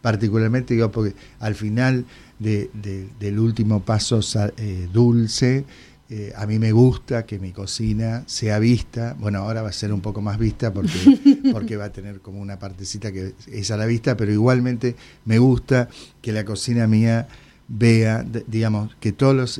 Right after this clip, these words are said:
Speaker 1: integrantes de mi brigada vean para quiénes cocinaron, ¿no? Porque me parece que ese es el momento final de ponerse de novio con el comensal.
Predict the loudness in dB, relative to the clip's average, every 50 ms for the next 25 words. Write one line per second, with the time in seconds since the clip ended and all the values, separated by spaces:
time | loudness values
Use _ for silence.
0 | -10 -6 -6 -6 -4 -4 -4 -2 -4 -4 -4 -4 -4 -4 -4 -4 -4 -4 -4 -4
1 | -4 -2 -2 -2 0 2 4 4 4 4 4 2 -2 0 0 0 0 0 -2 -2
2 | -2 0 0 0 -2 -6 -8 -12 -12 -10 -12 -12 -14 -14 -16 -16 -18 -16 -14 -14
3 | -14 -12 -14 -14 -12 -10 -10 -10 -8 -8 -8 -6 -4 -4 -4 -4 -2 -4 -4 -4
4 | -4 -4 -4 -2 -2 -2 -2 0 0 0 0 0 0 -2 -2 -2 -2 -4 -12 -18
5 | -20 -20 -20 -12 -8 -4 -2 0 0 0 0 0 -2 -6 -8 -8 -6 -6 -6 -4
6 | -4 -4 -4 -4 -4 -4 -2 -2 0 0 0 0 2 2 2 2 0 0 -2 -4
7 | -4 -4 -6 -6 -6 -6 -4 -4 -4 -4 -4 -4 -4 -4 -6 -8 -8